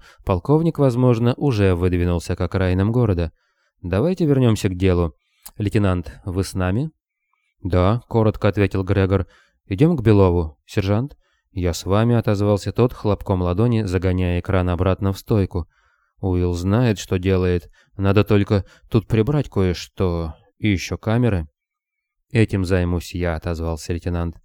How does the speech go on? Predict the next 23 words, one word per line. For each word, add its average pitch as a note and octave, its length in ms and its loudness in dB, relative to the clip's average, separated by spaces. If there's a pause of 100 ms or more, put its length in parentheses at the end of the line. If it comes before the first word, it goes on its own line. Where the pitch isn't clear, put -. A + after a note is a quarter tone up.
(180)
«Агент D3 320 0
Хевен, F#2 420 0 (200)
думаю, A2+ 400 4
пора G2+ 240 4
разобраться F#2 580 0
с F2 40 -4
заключенными». F2+ 800 -4 (1120)
«Иду», — G#2 480 4
откликнулся F#2+ 640 -4
Лэй. F2 380 -4
«Показывайте F2 580 -2
дорогу». E2 480 -2 (720)
Лейтенант C#3 460 0
обернулся F#2+ 520 0
к F2 100 -6
Бергу, C#3 440 -2
что - 240 -4
успел G2+ 340 -2
прийти G2 360 -2
в - 60 -8
себя G2+ 320 -2
и C3 60 2
теперь A2 320 -2